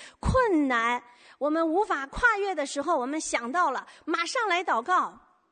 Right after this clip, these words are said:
“哦，主啊，我得了一个重病啊！”我们马上来祷告，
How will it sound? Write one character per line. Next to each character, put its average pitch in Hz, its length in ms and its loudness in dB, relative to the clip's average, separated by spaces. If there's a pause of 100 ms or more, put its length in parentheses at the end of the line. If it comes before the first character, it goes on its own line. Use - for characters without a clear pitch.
(1700)
“哦， 359 300 6
主 349 200 -2
啊， 311 640 2 (340)
我 269 120 -2
得 285 260 2
了 349 160 2
一 311 100 -4
个 311 240 0
重 415 300 6
病 339 440 0 (220)
啊！” 220 280 -4 (140)
我 311 140 -4
们 359 100 2
马 330 220 0
上 427 220 0
来 339 160 2
祷 254 180 2
告， 269 340 2